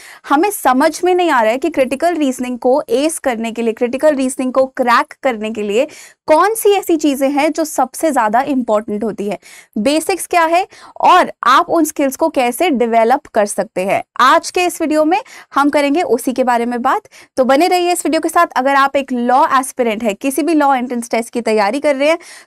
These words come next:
तो आपके लिए बहुत इंपॉर्टेंट होता है डेली प्रैक्टिस करना। If you are struggling to find such resources, आप जुड़ सकते हैं हमारे साथ हमारे Telegram चैनल पर, जहां पर हम शेयर करते हैं सिर्फ आपके लिए फ्री resources, which you can include in your daily practice। In the meantime,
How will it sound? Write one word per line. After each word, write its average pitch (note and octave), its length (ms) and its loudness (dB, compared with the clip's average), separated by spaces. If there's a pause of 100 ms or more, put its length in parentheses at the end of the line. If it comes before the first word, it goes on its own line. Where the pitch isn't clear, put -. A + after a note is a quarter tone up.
तो D4 80 4
आपके D#4 340 2
लिए F4 120 2
बहुत D#4 300 2
इंपॉर्टेंट D4+ 480 2
होता D#4 300 0
है E4 160 2
डेली B3 340 -2
प्रैक्टिस A3+ 460 -4
करना। D4 340 0 (300)
If A#3+ 60 -4
you C#4 120 -2
are - 240 -4
struggling D#4 360 0
to F#4 140 -4
find C#4 280 -2
such B3+ 200 -2
resources, C#4 600 -2 (240)
आप C4 160 2
जुड़ D4+ 200 0
सकते D4+ 300 -2
हैं D#4 80 2
हमारे C4+ 280 2
साथ C4+ 240 -2
हमारे C4 220 0
Telegram B3 460 0
चैनल C#4+ 300 -2
पर, F#4+ 140 -2 (340)
जहां D#4 240 2
पर D#4+ 180 2
हम E4+ 180 0
शेयर C#4+ 260 -2
करते C4+ 280 0
हैं D4 140 2
सिर्फ E4 320 -4
आपके A#3 360 -2
लिए G#3+ 160 -4
फ्री C#4 240 -2
resources, G3+ 640 -4 (340)
which A#3+ 220 -2
you C4+ 160 0
can F4+ 180 4
include D4 340 0
in B3 160 -2
your A#3+ 240 0
daily A3 280 -4
practice। G3 540 -6 (440)
In C#4 160 4
the E4+ 60 6
meantime, E4 520 2